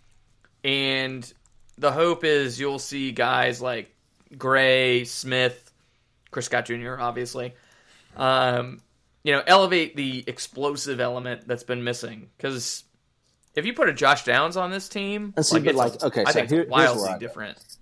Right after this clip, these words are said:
Speaker 2: I
Speaker 1: offense.
Speaker 2: think that that guy for us could be Porter Rooks or Julian Gray. But,
Speaker 1: Mm-hmm.
Speaker 2: you know, we didn't, we did, you got Emezi, you got Devin Carter, you got Thayer, you know,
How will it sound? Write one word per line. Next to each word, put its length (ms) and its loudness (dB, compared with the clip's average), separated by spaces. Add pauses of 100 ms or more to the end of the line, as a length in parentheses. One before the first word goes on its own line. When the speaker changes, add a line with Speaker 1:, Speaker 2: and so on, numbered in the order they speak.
(240)
Speaker 2:
I 200 4
Speaker 1:
offense. 200 -6
Speaker 2:
think 460 -8 (160)
that 160 -12
that 220 0
guy 220 -2
for 240 -10
us 460 -8 (160)
could 160 -12
be 140 -8
Porter 340 -2
Rooks 460 -8 (1040)
or 520 2 (200)
Julian 360 -6
Gray. 220 -6 (1200)
But, 400 2 (520)
Speaker 1:
Mm-hmm. 180 -8 (320)
Speaker 2:
you 80 2
know, 140 0
we 220 0
didn't, 260 2
we 140 0
did, 180 0
you 120 2
got 160 4
Emezi, 480 -4
you 80 -14
got 220 -4
Devin 260 -6
Carter, 420 -2
you 140 -10
got 160 -4
Thayer, 640 -4
you 100 -8
know, 300 -6